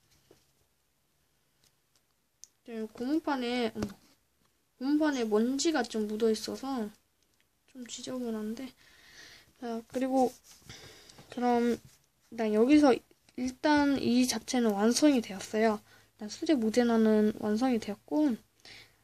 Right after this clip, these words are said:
이제 여기서 좀 말려주는 일만 남았어요. 아, 맞다. 나 뭐 안 섞은 것 같은데? 아니야, 그냥, 그냥 목공풀 같은 거 안 넣고 그냥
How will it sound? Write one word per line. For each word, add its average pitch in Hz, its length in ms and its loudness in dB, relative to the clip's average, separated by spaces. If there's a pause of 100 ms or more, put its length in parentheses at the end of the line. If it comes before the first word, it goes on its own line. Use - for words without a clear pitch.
(480)
이제 240 280 6
여기서 254 580 6 (200)
좀 262 260 -4
말려주는 247 800 2
일만 202 320 -4
남았어요. 190 640 -6 (2000)
아, 254 120 -4
맞다. 233 240 2
나 196 200 2 (240)
뭐 240 120 8
안 226 160 8
섞은 254 340 4
것 208 80 0
같은데? 226 340 0 (2250)
아니야, 226 360 -14
그냥, 247 340 -6 (280)
그냥 254 480 4
목공풀 311 480 8
같은 247 260 -2
거 196 60 -4
안 208 140 -2
넣고 208 360 -6
그냥 214 320 0